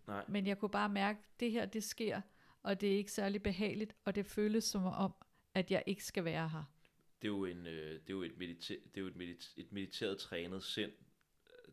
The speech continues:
Speaker 1: der, altså, for det, du går, det, det lyder bare som, at det, som normalt vil opleves som angst, det bliver til sensoriske oplevelser, der fortæller dig, "Okay, det kan godt være, at jeg har presset citronen lidt nu,"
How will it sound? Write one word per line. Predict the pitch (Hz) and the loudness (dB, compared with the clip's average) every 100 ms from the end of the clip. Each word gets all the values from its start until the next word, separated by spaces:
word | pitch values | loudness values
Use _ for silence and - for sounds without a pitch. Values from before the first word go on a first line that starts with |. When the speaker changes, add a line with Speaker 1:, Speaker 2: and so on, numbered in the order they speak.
| - | -6
Speaker 1:
der, | 85 76 76 67 58 55 85 | -4 -2 -4 -6 -8 -8 -8
altså, | 85 87 | -8 -8
for | 92 | -10
det, | 87 85 82 - | -8 -8 -10 -10
du | |
går, | 92 90 | -4 -4
det, | 76 98 62 - | -4 -8 -10 -10
det | 87 | -8
lyder | 87 | -6
bare | 85 | -6
som, | 87 82 - | -6 -8 -10
at | - _ _ _ _ _ | -14 _ _ _ _ _
det, | 98 92 | -6 -4
som | 98 90 85 80 - - _ _ | -4 -6 -8 -12 -16 -20 _ _
normalt | 98 95 98 69 85 | -8 0 2 0 -4
vil | 92 | -4
opleves | 85 90 90 80 - | -2 -2 -4 -8 -8
som | - | -6
angst, | 76 73 - | -4 -6 -8
det | 85 | -10
bliver | 82 82 | -8 -8
til | 85 | -8
sensoriske | 87 82 - 95 87 - 90 85 - - - - - - | -8 -8 -6 -4 -4 -6 -8 -10 -12 -20 -20 -20 -12 4
oplevelser, | 120 123 127 92 95 104 | 4 6 2 2 -2 -4
der | 90 | -4
fortæller | 92 - 104 80 | -4 0 0 2
dig, | 95 82 | 0 -2
"Okay, | 92 - 87 | -4 -4 -10
det | 85 - _ _ - - - - - _ - | -10 -16 _ _ -20 -20 -20 -20 -20 _ -20
kan | - | -8
godt | 87 82 | -6 -4
være, | 87 87 82 | -4 -2 -4
at | 82 | -4
jeg | |
har | 82 | -8
presset | - 85 87 92 | -6 -4 -4 -4
citronen | - - 107 - 95 | -6 -4 -4 -4 -6
lidt | 92 92 - | -6 -8 -8
nu," | 101 101 95 | -6 -6 -8